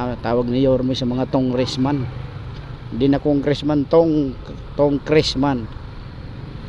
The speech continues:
Laging may tong ang mga putang ina. Kaya yung gusto mong sumaksis agad sa buhay,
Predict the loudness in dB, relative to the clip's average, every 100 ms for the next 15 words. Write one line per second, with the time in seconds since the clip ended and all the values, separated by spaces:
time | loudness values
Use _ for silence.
0 | -12 -12 -10 -10 -10 -10 -10 -6 -4 -2
1 | 0 0 0 2 0 2 0 -2 -4 -2
2 | -4 -2 -2 -2 -4 -6 -12 -14 -14 -16
3 | -16 -16 -16 -16 -14 -14 -14 -14 -14 -14
4 | -12 -14 -14 -14 -14 -14 -12 -10 -6 0
5 | 2 2 2 2 2 4 2 2 0 0
6 | 2 4 4 4 2 4 2 2 4 4
7 | 2 2 2 2 2 0